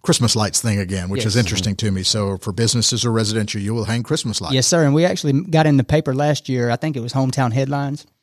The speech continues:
Speaker 2: They called and asked, could they do an article on us because it was something new to Rome. And, um, it went pretty good last year. So we're hoping this year will be even better. We've just hired our fourth employee, and we're re-, we're poised and ready to take on as much work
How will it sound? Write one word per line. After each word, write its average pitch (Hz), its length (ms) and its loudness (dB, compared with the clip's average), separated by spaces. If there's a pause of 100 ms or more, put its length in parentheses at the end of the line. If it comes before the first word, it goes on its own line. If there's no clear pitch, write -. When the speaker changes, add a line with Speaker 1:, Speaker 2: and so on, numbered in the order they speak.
(500)
Speaker 2:
They 131 140 -2
called 135 300 4
and 127 80 0
asked, 127 220 0
could 127 120 -2
they 120 80 -2
do 127 240 2
an 117 60 0
article 127 360 2
on 127 140 -2
us 123 220 -6
because 120 340 -2
it 120 40 0
was 110 120 -2
something 123 320 0
new 127 160 4
to 123 140 0
Rome. 120 400 -4 (720)
And, 120 320 -2
um, 113 320 0
it 120 140 2
went 139 340 0
pretty 143 200 4
good 135 200 4
last 135 300 2
year. 139 160 2
So 120 160 0
we're 120 160 4
hoping 123 540 0 (260)
this 135 220 4
year 123 220 4
will 120 100 2
be 120 100 -2
even 117 180 0
better. 113 200 -2
We've 113 120 -2
just 123 220 -4
hired 123 240 2
our 117 80 2
fourth 127 260 0
employee, 131 640 -2 (320)
and 117 380 -8 (280)
we're 123 120 0
re-, 127 140 2
we're 139 140 6
poised 151 360 6
and 131 100 0
ready 135 220 2
to 120 420 -4
take 135 220 0
on 135 100 6
as 123 80 2
much 135 220 2
work 127 240 0